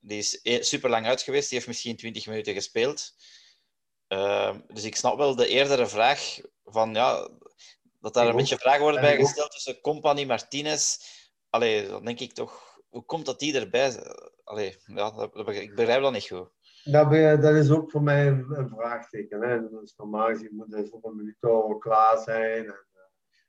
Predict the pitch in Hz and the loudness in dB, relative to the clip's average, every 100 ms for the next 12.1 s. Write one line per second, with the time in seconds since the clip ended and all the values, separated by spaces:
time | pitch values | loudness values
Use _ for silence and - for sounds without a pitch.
0 | _ 123 135 147 143 143 - 135 131 131 | _ 2 6 6 8 6 6 6 6 4
1 | 127 123 117 113 110 131 131 120 127 120 | 2 0 -2 -6 -2 0 0 -2 -4 -4
2 | 117 107 107 123 123 127 120 117 104 110 | -4 -6 -8 -6 -4 -6 -10 -10 -2 0
3 | 113 110 - 107 107 107 107 104 104 - | 0 -4 -8 -4 -2 -2 -6 -12 -12 -18
4 | _ _ _ _ _ _ _ - - 131 | _ _ _ _ _ _ _ -10 -4 -2
5 | 120 123 127 135 135 120 110 107 107 104 | 4 6 6 4 0 0 0 0 -2 -2
6 | 104 107 113 107 113 113 - _ 123 131 | -2 -2 -4 -4 -6 -6 -12 _ -8 -8
7 | 127 113 110 107 107 107 104 107 107 110 | -8 -4 -2 -2 -4 -10 -10 -10 -8 -4
8 | 107 104 104 104 - _ _ _ _ 113 | -2 0 0 -2 -10 _ _ _ _ -4
9 | 117 143 151 151 151 143 147 147 147 147 | 4 4 6 6 6 6 6 6 2 -4
10 | _ _ _ 113 135 - 131 107 104 - | _ _ _ -10 -6 2 2 2 -6 -16
11 | _ - 113 117 107 117 110 110 113 110 | _ -8 -4 -4 -4 -6 -6 -4 -4 -4